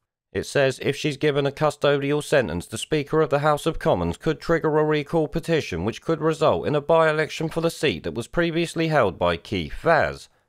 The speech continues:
It goes on, Webb said she was deeply shocked at the verdict and intended to appeal. "Given your defence, I'm really not shocked at the verdict."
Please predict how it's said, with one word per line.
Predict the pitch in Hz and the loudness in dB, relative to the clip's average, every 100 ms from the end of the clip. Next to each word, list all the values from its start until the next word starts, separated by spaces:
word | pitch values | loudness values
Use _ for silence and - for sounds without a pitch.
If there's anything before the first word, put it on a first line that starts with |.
| _ _ _ _ - | _ _ _ _ -10
It | 123 | 0
goes | 147 139 131 | 2 2 2
on, | 147 139 131 | 2 0 2
Webb | 151 143 | 0 0
said | - 151 143 | -2 -2 -2
she | - | -4
was | 143 143 | -4 -2
deeply | 160 156 156 165 | -2 -2 -2 -2
shocked | - 160 - | 2 0 0
at | 113 | -4
the | 151 | 0
verdict | 160 127 87 90 - | 4 4 2 -2 -2
and | 113 | -2
intended | 98 - 110 87 80 - | -2 0 0 0 -6 -4
to | 101 82 | -2 -2
appeal. | - - 175 101 76 - | -2 0 2 2 0 -2
"Given | 147 147 151 | 0 0 0
your | 147 151 143 | 0 0 0
defence, | 147 160 156 131 | 0 2 0 2
I'm | 160 156 | 2 2
really | 160 160 160 | 4 2 2
not | 160 139 | 0 0
shocked | - 110 - 95 | 2 0 0 -6
at | 62 | -4
the | 82 | -4
verdict." | 85 147 151 87 71 67 - | 0 2 4 2 -2 -8 -14